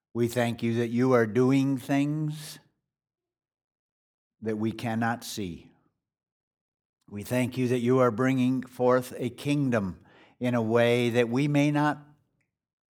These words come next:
appreciate yet, but we will. We trust you, Lord. We declare our confidence in you.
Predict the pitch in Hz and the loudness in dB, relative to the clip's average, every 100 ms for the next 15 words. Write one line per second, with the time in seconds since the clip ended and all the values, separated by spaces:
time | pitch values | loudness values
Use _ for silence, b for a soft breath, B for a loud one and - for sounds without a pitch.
0 | _ _ 113 - 147 151 - 107 87 78 | _ _ -10 -6 -4 -6 -6 -4 -4 -8
1 | - _ _ _ _ _ 98 95 71 - | -14 _ _ _ _ _ -8 -6 -6 -12
2 | - _ _ _ - 95 101 104 95 82 | -20 _ _ _ -12 -10 -8 -8 -8 -10
3 | - - _ _ _ _ _ _ _ _ | -12 -20 _ _ _ _ _ _ _ _
4 | _ _ _ _ _ _ 123 123 - 131 | _ _ _ _ _ _ -4 -4 2 2
5 | 123 - 127 110 98 92 90 113 113 113 | 2 -4 -4 -2 0 -2 -2 -4 -4 -4
6 | 135 123 123 117 117 - 143 139 - 98 | -2 0 2 0 -2 -6 -4 -4 -6 -6
7 | 87 82 - 123 120 107 101 104 85 | -8 -10 -12 -8 -4 -2 -2 -4 -6